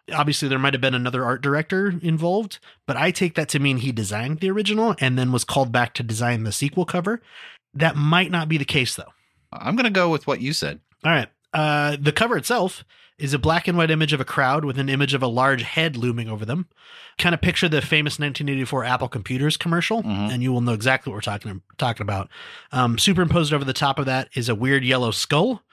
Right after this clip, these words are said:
Speaker 1: Looks like it's in a vice connected by sound waves, I guess is a good <laughs> way to describe it.
Speaker 2: Yeah.
Speaker 1: Um, inside the skull is the Tri-Reich, uh, the, the symbol for, uh, uh,
Speaker 2: Queensryche,
Speaker 1: the
Speaker 2: yeah.
Speaker 1: Queensryche. Uh, and above it in a red and white box, it says, uh,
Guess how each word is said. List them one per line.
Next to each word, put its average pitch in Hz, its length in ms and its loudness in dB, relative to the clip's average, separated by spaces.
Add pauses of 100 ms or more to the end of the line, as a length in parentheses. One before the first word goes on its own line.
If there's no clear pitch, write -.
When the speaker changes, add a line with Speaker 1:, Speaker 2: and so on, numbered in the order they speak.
(420)
Speaker 1:
Looks 117 160 -6
like 127 120 0
it's 131 200 -4
in 120 80 0
a 113 100 2
vice 127 480 0
connected 135 440 -2
by 110 100 -2
sound 151 420 0
waves, 269 560 -2
I 185 60 -8
guess 214 240 -6
is 214 60 -8
a 226 40 -4
good 220 140 -4
<laughs> - 0 -
way - 100 -2
to 190 60 0
describe 214 520 0
it. 269 240 -2 (140)
Speaker 2:
Yeah. 165 160 2 (260)
Speaker 1:
Um, 156 560 2
inside 190 320 0
the 170 80 0
skull 170 240 2
is 147 120 2
the 131 80 0
Tri-Reich, 170 720 0 (240)
uh, 143 260 -4
the, 123 240 -2
the 127 100 0
symbol 143 380 0
for, 143 260 -2
uh, 139 60 0
uh, 135 420 -2
Speaker 2:
Queensryche, 113 300 2
Speaker 1:
the 147 80 2
Speaker 2:
yeah. 143 60 2
Speaker 1:
Queensryche. 170 260 0 (380)
Uh, 139 340 0
and 143 160 2
above 156 260 2
it 190 60 0
in 156 80 -2
a 147 80 0
red 143 160 0
and 147 60 -2
white 131 160 -2
box, 139 320 0
it 107 80 -16
says, 113 320 -6
uh, 113 120 -10